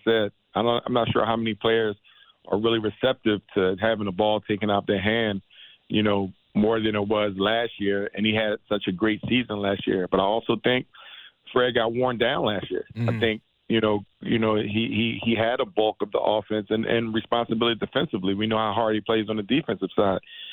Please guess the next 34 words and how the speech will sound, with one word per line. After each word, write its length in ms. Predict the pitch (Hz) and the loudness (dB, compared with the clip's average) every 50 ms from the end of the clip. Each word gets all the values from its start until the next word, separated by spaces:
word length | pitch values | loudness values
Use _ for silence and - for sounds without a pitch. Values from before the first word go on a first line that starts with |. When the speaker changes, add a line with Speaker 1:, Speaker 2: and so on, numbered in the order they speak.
| - - - - _ _ - | -18 -18 -20 -20 _ _ 0
Speaker 1:
So 100 | 120 110 | 0 2
now 460 | 104 107 113 131 143 147 131 123 123 | 2 2 2 2 2 0 0 0 -2
it's 220 | 117 101 110 110 - | -2 -2 -4 -6 -2
times 340 | - - 107 110 110 110 98 | -2 0 2 2 2 0 0
where 120 | 110 110 113 | 2 0 2
you 120 | 113 107 | 2 0
can 200 | - 113 107 104 104 101 | -2 -2 -4 -2 -2 0
really, 380 | 104 117 113 117 110 104 101 - | 0 0 2 0 0 -2 -4 -4
you 120 | 104 104 | -6 -4
can, 280 | 98 120 107 107 101 101 - - - - - - - | -2 0 -2 -2 -2 -6 -10 -16 -20 -20 -20 -14 -4
you 120 | - 104 | -4 0
can 260 | - 117 113 107 101 | 2 2 2 2 2
once 180 | 104 113 123 110 | 0 0 0 0
again 280 | 127 117 120 113 107 87 | 0 0 0 0 0 0
balance 380 | - 101 107 113 120 123 113 - | 0 0 2 2 0 0 0 0
it 100 | 117 113 | 0 2
out, 280 | 113 123 131 143 - _ _ _ _ _ _ _ - | 2 2 0 -2 -4 _ _ _ _ _ _ _ -8
and 120 | 107 104 104 | -8 -4 -2
then 180 | 117 117 113 | -2 -2 0
you 120 | 117 - - | 0 -2 -2
can, 200 | - 104 - - | -2 -6 -4 -2
you 100 | 120 113 | -2 0
can 180 | - 113 104 | 0 -2 -2
preserve 460 | - - 95 87 107 120 139 156 143 | 0 -2 -2 0 2 0 0 0 0
yourself, 360 | 131 117 - - 110 117 110 - | -2 -2 0 0 2 0 2 0
you 80 | 113 98 | -2 -6
can 140 | 107 98 - | -6 -4 0
save 220 | 117 120 135 147 | 2 2 2 2
yourself 400 | 147 113 - - 113 113 113 104 _ - | -2 -6 -4 0 2 2 2 0 _ -4
when 140 | 113 104 110 | -4 0 0
those 200 | 113 110 101 95 | 0 0 -2 -2
moments 340 | 110 113 113 107 110 - | 0 0 0 0 -4 -4
are 60 | 98 95 | -2 -2
needed. 320 | 107 123 135 120 92 - | 0 0 0 0 -2 -4